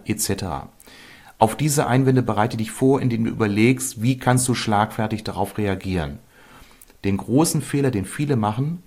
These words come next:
dass sie am Telefon, wenn sie Termine vereinbaren wollen, schon so viel von ihrem Fachwissen kundtun, dass ein persönlicher Termin vor Ort gar nicht mehr notwendig ist. Das heißt, wenn du eine Firma anrufst mit dem Ziel, „Ich möchte einen Termin vereinbaren vor Ort“,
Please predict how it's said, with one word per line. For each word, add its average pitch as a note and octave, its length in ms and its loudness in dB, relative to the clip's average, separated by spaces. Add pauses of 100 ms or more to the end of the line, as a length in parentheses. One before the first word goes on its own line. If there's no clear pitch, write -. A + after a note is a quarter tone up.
(280)
dass - 180 -2
sie - 120 -4
am F#2+ 160 -4
Telefon, B2+ 640 0
wenn G2 100 0
sie F#2 120 -4
Termine A2 460 2
vereinbaren E2 560 -6
wollen, F2 280 -6 (400)
schon B2 220 -4
so C#3 120 0
viel D3 140 -2
von C3+ 160 -2
ihrem A2+ 120 -2
Fachwissen B2 500 -4
kundtun, B2+ 680 -2 (480)
dass G2+ 260 -2
ein G2 360 -4 (240)
persönlicher A2 480 0
Termin G#2 260 0
vor A2 220 -6
Ort G2+ 240 -6
gar G2+ 100 -4
nicht G2+ 140 -6
mehr G2 100 0
notwendig F2+ 540 -4
ist. - 300 -14 (640)
Das - 140 -4
heißt, A#2+ 240 4
wenn C3+ 120 6
du D#3 80 4
eine A#2 160 4
Firma A2 340 2
anrufst D3+ 720 -2
mit G#2+ 120 -4
dem F#2+ 140 -2
Ziel, D3 500 0 (300)
„Ich - 160 -10
möchte A#2 260 2
einen G2 140 -2
Termin A2 300 2
vereinbaren E2 480 -2
vor - 180 -6
Ort“, - 360 -8